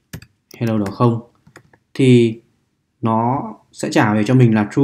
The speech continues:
hoặc false, có hoặc là không có. Thì ở trên nó sẽ trả là không có, bởi vì Z không nằm trong hello. Và H thì nó sẽ trả về là có.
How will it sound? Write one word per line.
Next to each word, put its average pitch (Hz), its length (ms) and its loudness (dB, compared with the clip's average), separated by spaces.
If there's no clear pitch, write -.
hoặc 113 160 -8
false, 131 340 0
có 113 140 -4
hoặc 151 120 -2
là 120 60 -4
không 123 180 -6
có. 101 380 -8
Thì - 120 0
ở 101 120 2
trên 131 220 4
nó 117 60 2
sẽ 127 160 -6
trả 104 160 -2
là 98 240 -8
không 120 180 0
có, 104 400 -6
bởi 104 100 -2
vì 104 80 2
Z 131 240 0
không 127 140 0
nằm 104 180 0
trong 110 180 -4
hello. 113 360 -4
Và 104 240 -4
H 127 80 -6
thì 104 140 -4
nó 101 80 -6
sẽ 107 80 -6
trả 104 160 -6
về 98 140 -6
là 95 120 -10
có. 98 360 -10